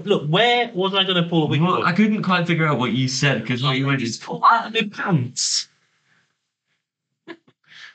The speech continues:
Speaker 1: Terrible. So, hey, look, before I move on to the next, the next, uh, uh, subject,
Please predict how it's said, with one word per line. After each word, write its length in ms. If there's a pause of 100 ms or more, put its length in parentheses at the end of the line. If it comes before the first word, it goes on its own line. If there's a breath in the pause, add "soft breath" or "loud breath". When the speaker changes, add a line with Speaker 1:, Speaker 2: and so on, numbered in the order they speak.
(140)
Speaker 1:
Terrible. 340
So, 220
hey, 100
look, 240
before 240
I 40
move 200
on 140
to 100
the 80
next, 440
the 120
next, 420
uh, 240 (1400 loud breath)
uh, 560
subject, 680